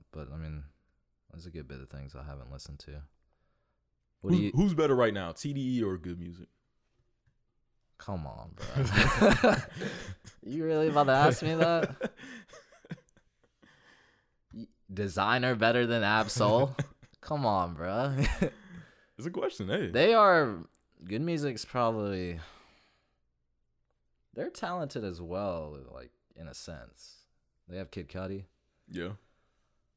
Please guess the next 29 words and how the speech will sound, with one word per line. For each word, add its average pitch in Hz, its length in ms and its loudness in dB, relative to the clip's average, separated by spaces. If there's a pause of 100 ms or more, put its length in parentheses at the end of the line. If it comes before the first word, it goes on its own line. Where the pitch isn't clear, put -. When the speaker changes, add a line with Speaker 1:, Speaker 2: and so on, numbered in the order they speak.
(380)
Speaker 1:
They 80 80 -12
have 85 520 -6 (540)
Push. 95 380 -6 (560)
They 87 80 -14
have 78 140 -14
Kanye 87 360 -8
West. 85 520 -8
They 78 120 -10
have 76 400 -12 (300)
Speaker 2:
Big 95 160 -10
Sean 95 280 -10
is 87 120 -14
on 87 140 -14
Good 85 180 -16
Music. 87 240 -10
Speaker 1:
Big 107 80 -12
Sean. 80 480 -10
So 80 520 -10 (220)
Speaker 2:
Is - 80 -18
Travis - 220 -12
Scott - 200 -12
Good 156 140 -12
Music? 165 260 -14 (120)
No. 90 80 -18
I - 1080 -20
don't 87 120 -20
think 73 160 -20
so. - 140 -20 (120)
Speaker 1:
Who? 110 220 -8